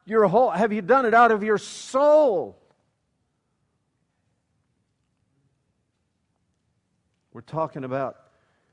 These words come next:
sinful behavior and righteous behavior. We're talking about diligent heart work that God requires of us, and anything short of that is sin. But it's just at this point that there's great reason for encouragement for us.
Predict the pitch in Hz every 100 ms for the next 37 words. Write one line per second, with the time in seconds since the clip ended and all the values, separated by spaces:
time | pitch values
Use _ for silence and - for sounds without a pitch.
0 | _ _ _ - 170 156 151 131 139 131
1 | 127 139 123 113 135 123 123 - - 117
2 | 117 110 107 104 - 147 123 123 110 135
3 | 143 135 127 104 - 151 151 123 120 110
4 | _ _ _ _ _ _ _ _ _ _
5 | _ _ _ _ 110 113 123 117 107 -
6 | 131 120 107 101 - _ _ _ _ _
7 | _ _ - 107 117 107 - 120 117 135
8 | 131 117 - 127 117 104 113 104 - -
9 | 131 110 92 _ _ _ _ _ _ _
10 | _ _ _ _ _ _ 117 123 120 -
11 | 135 - 123 - 123 _ 131 117 - 110
12 | 117 110 117 117 120 113 101 - 110 -
13 | 113 95 104 _ 98 98 _